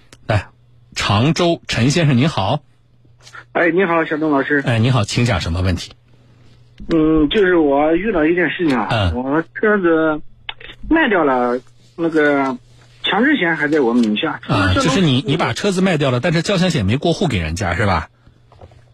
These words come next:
Speaker 2: 交强险还在我名下呢。
Speaker 1: 对呀，就是你没有过户，你，正常来讲，你应该，你把车子卖给他了，你应该把你的交强险也过户给他。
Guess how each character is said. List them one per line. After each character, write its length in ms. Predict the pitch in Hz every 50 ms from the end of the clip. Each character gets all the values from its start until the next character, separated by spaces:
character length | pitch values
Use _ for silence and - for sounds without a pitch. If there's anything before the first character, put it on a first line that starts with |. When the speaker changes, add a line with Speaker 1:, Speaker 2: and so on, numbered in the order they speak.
| - -
Speaker 2:
交 60 | - 302 302
强 260 | 277 294 302 311 277
险 360 | 226 180 185 208 214 226 233
还 160 | 202 - 202 202
在 140 | 220 285
我 180 | 269 214 180 170
名 200 | 175 156 147 143
下 160 | 143 165 151
呢。 80 | 139 120
Speaker 1:
对 80 | 220
呀， 140 | 233 220 156
就 140 | - - 226
是 60 | 226
你 120 | 233 156 113
没 120 | 110 135
有 160 | 226 320 226
过 240 | 151 - 180 156 147
户， 40 | -
你， 300 | 147 143 123 117 - 139
正 160 | - - 254
常 120 | 185 190 196
来 60 | 202
讲， 160 | 190 185 156
你 160 | 131 107 110
应 140 | 123 180 214
该， 160 | 208 208 202
你 120 | 202 165 190
把 120 | 202 143
车 280 | - - - - 254 247
子 120 | - 190
卖 200 | 160 175 165 135
给 100 | 110 101
他 160 | 92 - 104
了， 220 | 107 104 92 82 - - - - - - -
你 160 | - 131 143
应 80 | 175 190
该 140 | 208 190
把 120 | 175 220 220
你 120 | 202 147
的 100 | 113 123
交 200 | 127 - 220 226
强 180 | 196 - 147 160
险 180 | 151 160 123
也 160 | 104 95 82 80
过 240 | - - 254 190
户 180 | - - 247 180
给 140 | 120 95 80
他。 320 | 73 - 92 85 - -